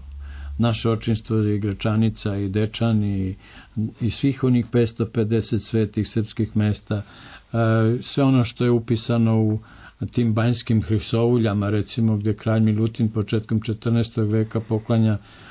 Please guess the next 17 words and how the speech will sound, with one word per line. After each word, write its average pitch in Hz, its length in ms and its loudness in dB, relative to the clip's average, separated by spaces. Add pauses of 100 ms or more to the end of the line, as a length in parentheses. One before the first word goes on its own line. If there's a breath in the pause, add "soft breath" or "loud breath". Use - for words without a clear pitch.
(200 loud breath)
e, 110 580 0 (340 loud breath)
prostore 113 720 0 (380 loud breath)
i, 110 460 2 (180)
i 113 460 2 (440 loud breath)
o-, 113 320 2
ograničava 113 760 2
ta 107 200 -2
sela, 113 480 -2
granice, 117 560 0
međe 107 420 2
popisuje 113 800 -2 (340 loud breath)
i 113 140 2
gde 113 240 2
je 113 160 4
oko 107 520 0
šestotina, 113 1000 0
e, - 500 -14